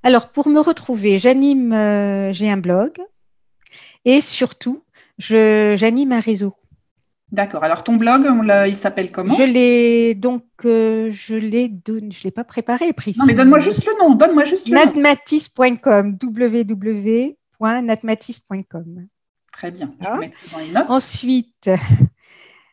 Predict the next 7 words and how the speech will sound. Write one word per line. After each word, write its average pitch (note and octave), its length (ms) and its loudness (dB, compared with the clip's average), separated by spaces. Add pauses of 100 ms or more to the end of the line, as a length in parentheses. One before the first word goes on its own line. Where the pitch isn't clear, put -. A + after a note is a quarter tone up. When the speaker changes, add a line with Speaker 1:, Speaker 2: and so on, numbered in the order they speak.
(260)
Speaker 1:
euh, G3+ 520 0
vous A3+ 140 -10
pouvez C4 280 -6
retrouver B3 480 -6
sur A3+ 240 -8
mon A3 140 -4
blog A3 260 -2